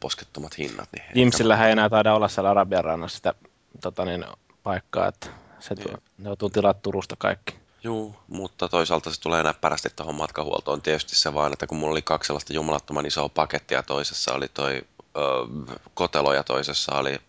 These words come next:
Speaker 1: virtalähde, niin niitten kantaminen tuolta, tuollaisen, mitähän tästä nyt on matkaa, vajaa kilometri tuolta matkahuollon toimipisteestä, niin se ei ollut kauhean yksinkertainen operaatio. Oli vähän painoa ja sitten kun ne ei ole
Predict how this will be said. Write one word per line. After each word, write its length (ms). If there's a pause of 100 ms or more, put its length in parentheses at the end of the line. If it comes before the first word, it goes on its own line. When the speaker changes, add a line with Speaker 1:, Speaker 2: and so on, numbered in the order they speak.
Speaker 1:
virtalähde, 580 (100)
niin 180 (1080)
niitten 320
kantaminen 540
tuolta, 420 (400)
tuollaisen, 500 (280)
mitähän 360
tästä 280
nyt 140
on 60
matkaa, 420
vajaa 280
kilometri 720
tuolta 300 (220)
matkahuollon 680
toimipisteestä, 880
niin 200 (200)
se 200
ei 100
ollut 200
kauhean 380 (540)
yksinkertainen 680
operaatio. 520
Oli 140
vähän 240
painoa 420
ja 80
sitten 240
kun 120
ne 80
ei 80
ole 100